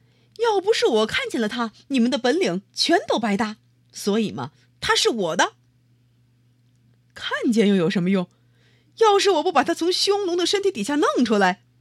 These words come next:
”“所以他是我的。”小偷说。猎人讲：“我要不一枪打死那头怪物，你们和公主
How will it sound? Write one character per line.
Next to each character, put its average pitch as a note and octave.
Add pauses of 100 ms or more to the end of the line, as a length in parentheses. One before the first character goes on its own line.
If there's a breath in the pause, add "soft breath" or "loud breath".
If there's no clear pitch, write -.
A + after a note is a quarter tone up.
(720)
”“所 F3+
以 F3+ (460)
他 F3+
是 A#3+
我 F#3+
的。” E4+ (580)
小 -
偷 F3
说。 D#3+ (1080)
猎 F#3+
人 C#3
讲 - (1160)
：“我 A3
要 D4
不 A3+ (180 loud breath)
一 F#4
枪 G#4
打 - (120)
死 D4
那 C4+
头 D4+
怪 D4+
物， G#3+ (340 soft breath)
你 A#3
们 E3
和 C#4
公 G4+
主 A#3+